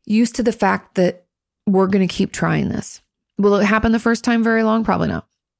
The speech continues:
We might not even get to the point of doing it, but we'll think about it. We might, oh, it gets too much. I want you to pay attention to how you feel. Are we feeling the overwhelm or not? When we get to, like, a f-,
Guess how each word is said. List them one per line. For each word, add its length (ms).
We 80
might 140
not 160
even 160
get 140
to 60
the 60
point 240
of 120
doing 180
it, 140
but 100
we'll 120
think 180
about 200
it. 120
We 100
might, 320
oh, 300
it 100
gets 220
too 100
much. 240
I 60
want 220
you 60
to 60
pay 180
attention 360
to 60
how 120
you 140
feel. 480
Are 100
we 80
feeling 340
the 160
overwhelm 720
or 100
not? 260
When 320
we 80
get 140
to, 80
like, 160
a 20
f-, 240